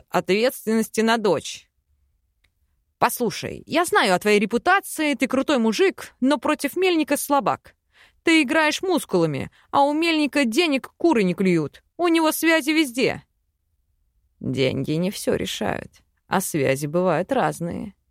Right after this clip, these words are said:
Терпеливо разъясняю я. Как я умудряюсь до сих пор держать себя в руках?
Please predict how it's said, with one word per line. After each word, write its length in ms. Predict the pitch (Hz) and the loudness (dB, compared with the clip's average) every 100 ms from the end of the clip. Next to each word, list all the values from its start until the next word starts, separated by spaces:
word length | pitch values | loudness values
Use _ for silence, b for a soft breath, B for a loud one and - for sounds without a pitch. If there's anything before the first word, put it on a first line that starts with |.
| _ _ _ _ _ _ _ _ _ | _ _ _ _ _ _ _ _ _
Терпеливо 760 | - 156 - 147 131 165 202 214 | -4 -4 -2 -4 -2 -2 0 0
разъясняю 720 | 185 156 143 - 131 120 135 | 0 -2 -4 -4 -4 -4 -4
я. 260 | 135 50 - - _ _ _ _ _ _ _ _ _ _ _ _ | -6 -8 -12 -20 _ _ _ _ _ _ _ _ _ _ _ _
Как 180 | - - | -16 -6
я 120 | 220 202 | -2 0
умудряюсь 540 | 226 240 233 104 120 | 0 0 0 0 -4
до 140 | 139 | -8
сих 220 | 139 143 - | -8 -10 -6
пор 220 | 165 180 | -4 -2
держать 400 | 175 147 135 - | -2 -2 -4 -6
себя 280 | - 135 139 | -6 -4 -4
в 80 | |
руках? 480 | 160 165 151 - - | -4 -6 -8 -8 -14